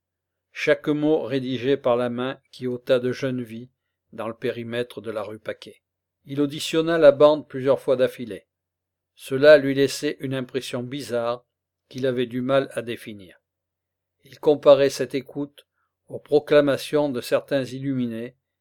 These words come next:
qui prétendent avoir entendu des appels d'outre-tombe. Sauf que dans son cas, le support magnétique était bien réel. Il avait mis un casque sur ses oreilles pour ne pas faire de bruit.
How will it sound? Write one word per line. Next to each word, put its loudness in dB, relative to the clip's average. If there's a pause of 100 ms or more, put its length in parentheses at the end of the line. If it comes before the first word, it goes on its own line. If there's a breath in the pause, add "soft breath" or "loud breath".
(300)
qui -18
prétendent 2
avoir 2
entendu -4
des -4
appels -2
d'outre-tombe. -10 (680)
Sauf 2
que -10
dans -4
son -4
cas, -6 (460)
le -18
support 2
magnétique -4
était -8
bien -6
réel. -4 (800)
Il -10
avait -6
mis -6
un -6
casque 6
sur -12
ses -8
oreilles -2
pour -14
ne -12
pas -2
faire -4
de -8
bruit. -14